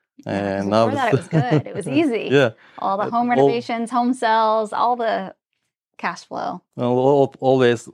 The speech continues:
Speaker 2: they're thinking they can make, like, a paycheck and they can get make money, and until, like, covid, but after covid, everything has changed.
Speaker 1: Yeah.
Speaker 2: So in the other countries, already kn-, knows how to manage for that kind of things,
Speaker 1: 'Cause
Speaker 2: but
Speaker 1: they've
Speaker 2: in,
Speaker 1: gone through it
Speaker 2: yes.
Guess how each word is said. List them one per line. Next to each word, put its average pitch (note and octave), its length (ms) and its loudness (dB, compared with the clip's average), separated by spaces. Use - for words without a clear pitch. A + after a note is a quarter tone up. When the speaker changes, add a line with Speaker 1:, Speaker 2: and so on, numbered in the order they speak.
Speaker 2:
they're A#2+ 240 2
thinking A#2 280 0
they A2 140 4
can G#2+ 220 -2
make, G#2 260 -2
like, G#2 160 2
a F#2+ 100 0
paycheck G#2+ 480 0
and G2 140 -2
they F#2+ 80 0
can G#2 140 -2
get G2 120 0
make G2 180 -2
money, A2+ 320 2
and F#2+ 480 -2
until, G#2 280 2
like, G2 180 0
covid, C3 440 0
but F#2+ 160 0
after A#2+ 180 -2
covid, A2 260 0
everything G2+ 240 0
has F2+ 100 -8
changed. G2+ 360 -8
Speaker 1:
Yeah. - 160 -20
Speaker 2:
So G#2 460 -8
in A#2+ 120 -4
the G#2 80 6
other C#3+ 160 2
countries, A2 420 0
already G2+ 320 -2
kn-, G#2 260 -4
knows G#2+ 280 0
how G#2 100 0
to G2 220 -10
manage A#2+ 300 2
for A2 140 2
that G#2 160 0
kind G2+ 180 -2
of F#2 120 -2
things, B2+ 180 -2
Speaker 1:
'Cause A#2 80 2
Speaker 2:
but G#2 60 4
Speaker 1:
they've A2 160 0
Speaker 2:
in, A2 60 0
Speaker 1:
gone A#3+ 280 0
through A#2+ 120 -4
it - 20 2
Speaker 2:
yes. C3 140 2